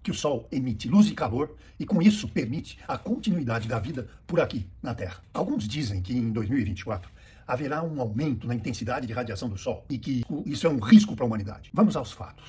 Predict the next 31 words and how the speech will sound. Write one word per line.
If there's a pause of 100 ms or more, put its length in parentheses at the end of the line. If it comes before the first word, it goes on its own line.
O
Sol
apresenta
uma
variação
de
intensidade (180)
de
emissão
de
radiação
a
cada
onze
anos.
E,
segundo
os
cálculos,
seu
máximo
seria
agora
em
dois
mil
e
vinte
e
cinco.
Mas